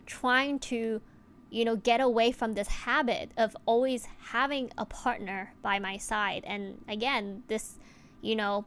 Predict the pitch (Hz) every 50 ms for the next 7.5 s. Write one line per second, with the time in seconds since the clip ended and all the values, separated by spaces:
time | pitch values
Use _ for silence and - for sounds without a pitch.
0 | - - - 202 208 247 254 233 - 220 220 - 240 226 269 285 254 233 214 202
1 | 196 - - - 214 - - 220 214 220 214 214 214 - - - - - - -
2 | 254 247 277 269 302 285 262 - 247 220 214 226 233 240 233 220 208 208 214 -
3 | - 240 220 - - - 208 208 208 220 240 240 - - - - - 240 220 208
4 | 202 202 - - 220 220 233 240 247 269 294 302 294 277 269 269 247 220 - -
5 | - 226 220 214 226 233 - - - - - - - - - - 269 208 190 196
6 | 214 214 220 220 - - - - 220 202 185 - - 202 202 190 - - - 233
7 | 233 240 226 - - - - 202 -